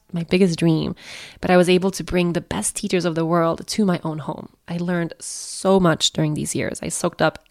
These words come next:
every piece of knowledge that I could. The dream was working, you know, and so much had happened <laughs> since I was waitressing at that sushi restaurant. And I was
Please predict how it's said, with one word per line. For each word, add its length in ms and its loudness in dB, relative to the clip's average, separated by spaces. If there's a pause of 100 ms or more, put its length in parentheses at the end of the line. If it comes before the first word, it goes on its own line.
every 460 -2
piece 240 -10
of 80 -6
knowledge 280 -8
that 120 -10
I 80 -10
could. 280 -12 (800)
The 120 2
dream 280 8
was 220 4
working, 320 0 (340)
you 100 -14
know, 360 -18
and 100 -10
so 240 6
much 260 4
had 100 2
happened 440 4
<laughs> 0 -
since 160 2
I 80 6
was 140 4
waitressing 420 0
at 100 -6
that 160 -8
sushi 300 -6
restaurant. 460 -8
And 80 -6
I 100 -4
was 220 -6